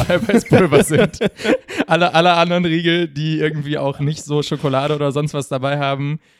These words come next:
Speaker 2: Ja.
Speaker 1: die sehen ja schon immer aus wie so ein gepresster Block von keine Ahnung was
Speaker 2: Mhm.
Speaker 1: und die schmecken halt auch einfach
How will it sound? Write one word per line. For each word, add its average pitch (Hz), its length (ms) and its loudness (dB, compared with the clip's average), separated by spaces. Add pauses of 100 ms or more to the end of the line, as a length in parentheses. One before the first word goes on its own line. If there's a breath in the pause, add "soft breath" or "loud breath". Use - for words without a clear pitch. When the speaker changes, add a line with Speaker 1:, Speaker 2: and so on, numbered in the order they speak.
Speaker 2:
Ja. 95 200 -8
Speaker 1:
die 147 60 0
sehen 165 220 2
ja 165 80 2
schon 151 220 -4
immer 147 200 0
aus 147 300 -2
wie 139 80 -6
so 135 140 -4
ein 143 260 -4 (220)
gepresster 139 560 -4
Block 131 480 -4 (100)
von 143 240 -8
keine 135 300 -4
Ahnung 143 300 -4
was 139 180 -2
Speaker 2:
Mhm. 127 80 0
Speaker 1:
und 110 120 -2
die 131 220 -6 (480)
schmecken 135 460 -4
halt 117 240 -6
auch 117 160 -8
einfach 120 400 -10